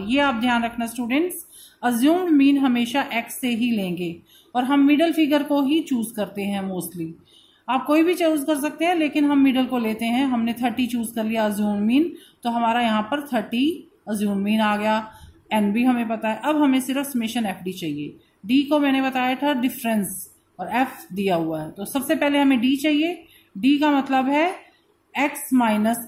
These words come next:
ए, X में से ए minus कर दो individually। Tan minus, assumed mean हमने थर्टी लिया, Tan, tan minus thirty is equal to minus twenty, minus ten, ज़ीरो, हर एक में से थर्टी हम minus करते हैं तो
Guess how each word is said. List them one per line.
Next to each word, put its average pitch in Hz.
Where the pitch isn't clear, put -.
ए, 220
X 233
में 233
से 247
ए 233
minus 196
कर 180
दो 226
individually। 262
Tan 262
minus, 262
assumed 233
mean 277
हमने 269
थर्टी 269
लिया, 285
Tan, 262
tan 262
minus 269
thirty 254
is 254
equal 254
to 349
minus 226
twenty, 262
minus 220
ten, 294
ज़ीरो, 247
हर 302
एक 359
में 349
से 320
थर्टी 302
हम 285
minus 254
करते 247
हैं 254
तो 311